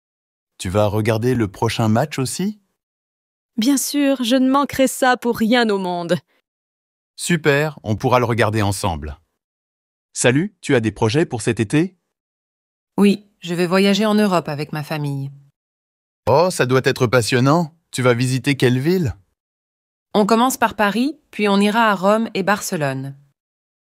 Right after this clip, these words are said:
Speaker 1: Waouh, ça va être génial. Tu me raconteras tout à ton retour ?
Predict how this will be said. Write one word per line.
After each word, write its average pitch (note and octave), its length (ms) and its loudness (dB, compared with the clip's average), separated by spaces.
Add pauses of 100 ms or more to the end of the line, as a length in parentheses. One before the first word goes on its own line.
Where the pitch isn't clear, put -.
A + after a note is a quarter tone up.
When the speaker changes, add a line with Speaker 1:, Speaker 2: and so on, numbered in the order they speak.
(240)
Speaker 1:
Waouh, C3+ 560 2
ça - 180 -2
va A#2 120 2
être B2 220 0
génial. G#2+ 600 2 (260)
Tu B2+ 100 -2
me A#2+ 80 6
raconteras A#2 440 2
tout D3 200 -6
à B2 80 2
ton A#2+ 160 2
retour ? D#3+ 500 0